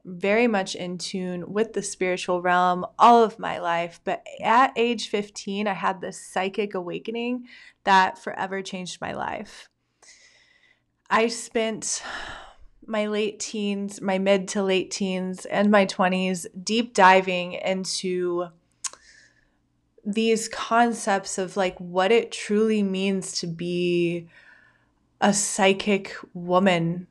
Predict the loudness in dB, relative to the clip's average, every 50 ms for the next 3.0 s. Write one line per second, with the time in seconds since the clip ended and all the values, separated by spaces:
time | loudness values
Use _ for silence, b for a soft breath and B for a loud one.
0 | -12 _ 0 0 0 2 0 -2 -2 0 -2 -2 0 0 2 2 2 2 2 0
1 | -2 -4 -6 -2 2 4 4 4 4 2 0 0 0 0 -2 -2 0 2 0 2
2 | 2 0 0 0 0 0 0 0 0 -2 -2 -4 -4 -6 -8 -8 -8 -10 -10 -12